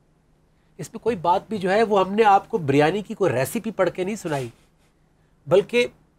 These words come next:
जिस तरह बिरयानी हमने ख़ुद बनाई है वो आपके साथ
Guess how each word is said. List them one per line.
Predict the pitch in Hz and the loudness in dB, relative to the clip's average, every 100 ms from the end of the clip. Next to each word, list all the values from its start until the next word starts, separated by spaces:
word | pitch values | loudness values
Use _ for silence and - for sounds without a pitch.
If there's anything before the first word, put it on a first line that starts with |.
| _ _ _ - | _ _ _ -8
जिस | 143 170 - | -4 -2 2
तरह | 220 | 2
बिरयानी | 156 151 123 185 208 | 4 2 4 4 4
हमने | 208 214 | 4 2
ख़ुद | 214 226 208 | 2 2 2
बनाई | 185 165 170 | 4 6 6
है | 165 135 147 - _ _ _ _ _ | 6 2 -2 -16 _ _ _ _ _
वो | - 233 285 | -6 2 4
आपके | 247 240 220 | 4 0 0
साथ | 190 | 0